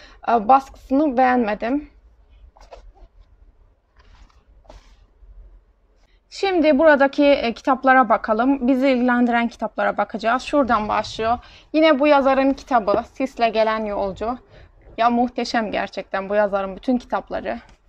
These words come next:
Mahmut Yeser'in Bağrı Yanık Ömer adlı kitabı. Nadia Murat'ın yazmış olduğu Son Kız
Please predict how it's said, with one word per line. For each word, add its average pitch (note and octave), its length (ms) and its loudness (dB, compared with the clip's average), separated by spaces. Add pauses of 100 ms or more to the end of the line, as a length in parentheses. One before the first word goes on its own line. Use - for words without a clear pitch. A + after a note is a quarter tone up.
(240)
Mahmut C#4+ 460 2
Yeser'in B3 640 0
Bağrı A#3+ 280 2
Yanık A#3+ 300 -4
Ömer G#3+ 380 -4
adlı F3+ 300 -8
kitabı. F3+ 440 -10 (920)
Nadia C#4+ 380 2
Murat'ın C#4 360 2
yazmış C4+ 440 0
olduğu B3 280 -2
Son C4 320 -4
Kız B3 320 -4